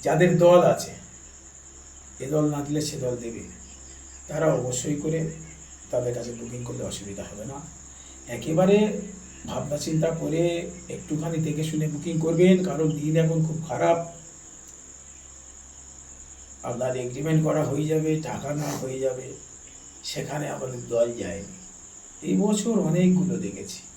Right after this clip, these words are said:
অনেক বোকার আছে, টাকা নিয়ে দল,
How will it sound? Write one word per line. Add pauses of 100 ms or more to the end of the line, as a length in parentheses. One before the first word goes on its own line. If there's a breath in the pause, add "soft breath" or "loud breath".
(1500)
অনেক
বোকার
আছে,
টাকা
নিয়ে
দল,